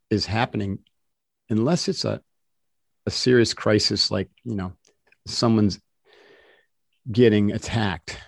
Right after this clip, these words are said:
or there's a fire, <laughs> you know, even then you wanna pause, take a single breath and just ask, "What's the best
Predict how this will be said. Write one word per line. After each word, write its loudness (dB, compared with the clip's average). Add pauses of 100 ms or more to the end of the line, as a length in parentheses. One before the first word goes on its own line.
(120)
or -2 (520)
there's 0
a -2
fire, -2
<laughs> -14
you 0
know, 0 (560)
even 4
then 2
you 2
wanna 0
pause, 0
take -4
a -6
single 2
breath 0 (220)
and 0
just -2
ask, -4
"What's -2
the -2
best -2